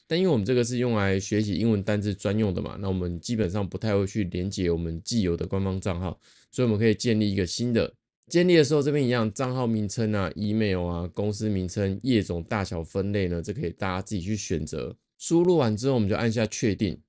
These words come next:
然后往下呢，这个可以不要勾选，然后按下完成。好，这样就建立完成了，就可以进到这个管理的画面。这边呢会有两个同意，好，点选两次就可以完成。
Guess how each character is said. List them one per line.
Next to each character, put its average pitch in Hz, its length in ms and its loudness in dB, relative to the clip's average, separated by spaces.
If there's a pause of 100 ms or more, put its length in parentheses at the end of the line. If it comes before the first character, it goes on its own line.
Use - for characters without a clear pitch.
(360)
然 110 140 -2
后 147 60 2
往 127 180 2
下 135 160 0
呢， 117 120 2
这 110 140 -2
个 113 140 2
可 - 120 -4
以 104 80 2
不 95 160 -6
要 95 120 0
勾 95 280 -2
选， - 300 -6
然 82 100 -6
后 82 60 -4
按 95 80 -2
下 95 160 -2
完 85 220 -2
成。 85 320 -6 (1300)
好， 85 100 -6
这 127 80 -2
样 135 80 2
就 143 100 4
建 156 200 4
立 151 80 2
完 120 240 4
成 113 200 0
了， 87 200 0
就 120 120 -4
可 113 120 4
以 98 60 4
进 107 200 0
到 104 140 2
这 92 100 -4
个 101 100 0
管 92 240 -2
理 95 120 0
的 85 100 -2
画 92 220 -4
面。 87 260 -4 (1300)
这 - 100 -4
边 143 140 4
呢 135 100 4
会 139 100 4
有 120 120 6
两 104 220 2
个 90 100 -2
同 95 320 -4
意， 104 240 -2 (320)
好， - 140 -20
点 87 160 -4
选 101 160 -2
两 85 160 -2
次 90 240 -4
就 92 100 -4
可 101 80 -4
以 92 60 2
完 85 200 -2
成。 82 300 -6